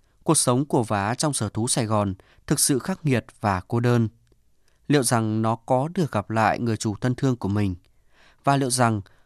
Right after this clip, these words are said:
nó có thể sống sót giữa nơi giam cầm của chế độ thực dân? Mời các em cùng đón nghe truyện dài Đất rừng phương Nam của nhà văn Đoàn Giỏi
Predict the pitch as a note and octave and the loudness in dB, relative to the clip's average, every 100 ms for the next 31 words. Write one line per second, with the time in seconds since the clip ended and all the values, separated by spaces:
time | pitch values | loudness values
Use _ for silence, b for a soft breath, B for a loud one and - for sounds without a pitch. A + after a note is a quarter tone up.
0 | b C#3 D3 E3+ F#3+ B2 - A2+ - F#3 | b 0 2 -2 0 0 0 -2 -2 -2
1 | G#3+ - - C#3 C#3 B2 A2 A2+ - A2 | -4 -4 -2 2 2 2 2 0 0 -2
2 | F#2+ - - F#2+ - G#2+ C3 B2+ A#2 - | -2 -4 -4 -4 -4 -4 -4 -6 -4 2
3 | B2 A2+ - _ _ _ - _ _ _ | 2 2 -4 _ _ _ -20 _ _ _
4 | _ _ - B2 G#2+ B2+ A#2 A#2 G#2 F#2+ | _ _ -2 -2 0 -2 0 -2 -2 -2
5 | A#2+ B2+ A#2 G2 G#2 F#2+ F2+ b b b | -2 -2 -4 -4 -2 -2 -4 b b b
6 | G3 - A#2 - A#2 B2 A#2 G#2+ b b | -2 0 -2 0 2 2 2 -2 b b
7 | - D#3+ C3+ A#2+ D3 C#3+ B2 G2+ A#2+ G#2+ | -2 2 4 2 -2 0 -2 0 2 2